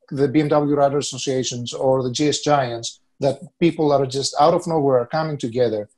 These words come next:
to help other riders because they know that they would get the same treatment when it's their time. And I'm,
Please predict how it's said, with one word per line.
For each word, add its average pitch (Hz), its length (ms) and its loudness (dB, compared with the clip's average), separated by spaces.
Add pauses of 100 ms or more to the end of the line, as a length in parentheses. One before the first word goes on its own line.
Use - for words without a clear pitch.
(180)
to 135 100 0
help 139 220 2
other 131 240 2
riders 123 640 -2 (320)
because 123 540 0
they 143 160 4
know 147 340 2
that 120 200 -2 (100)
they 131 420 0 (460)
would 127 260 0
get 127 180 2
the 123 80 -6
same 127 320 0
treatment 110 440 -4 (300)
when 120 140 2
it's 110 160 -4
their 123 200 4
time. 104 360 -2 (520)
And 120 100 0
I'm, 131 140 2